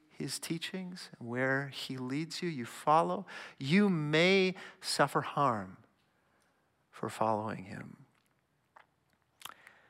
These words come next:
And if we do, when we experience that desire to defend ourselves, the Holy Spirit wants to inspire a response that would remind people of him in whose name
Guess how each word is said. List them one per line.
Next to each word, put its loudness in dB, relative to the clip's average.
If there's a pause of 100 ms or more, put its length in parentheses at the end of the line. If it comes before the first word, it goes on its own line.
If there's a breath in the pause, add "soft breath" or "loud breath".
(280 soft breath)
And -2
if -2
we 0
do, 2
when 4
we 4
experience 8
that 10
desire 10 (360 loud breath)
to 0
defend 8 (260 loud breath)
ourselves, 10
the 10
Holy 8
Spirit 8
wants 10
to 6
inspire 12
a 12
response 10
that 6
would 8
remind 10
people 6
of 8
him 8
in 6
whose 2
name 6